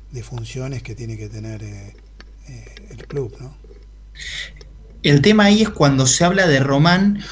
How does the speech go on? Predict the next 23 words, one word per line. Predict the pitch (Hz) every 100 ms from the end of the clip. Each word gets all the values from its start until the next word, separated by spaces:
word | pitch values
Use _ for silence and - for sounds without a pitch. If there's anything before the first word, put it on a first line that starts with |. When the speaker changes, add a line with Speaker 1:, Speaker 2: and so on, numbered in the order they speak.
| - -
Speaker 2:
como, | - 139 131 127 123 127 143 -
como | - 131
f-, | 127 127
ídolo | 180 202 214 208 160
de |
Boca, | 151 196 214 208 247 - -
pero | 151 135
cuando | 139 139 139
vos | 143 202
te | 202
pones | 185 180
a |
pensar | 165 156 202 208
es | 202 175 170
el | 139
dirigente, | 131 127 214 190 135
porque | 117 123
no | 151
deja | 170 139
de |
ser | 127 151
el |
vicesegundo, | 151 147 143 147 175 202 214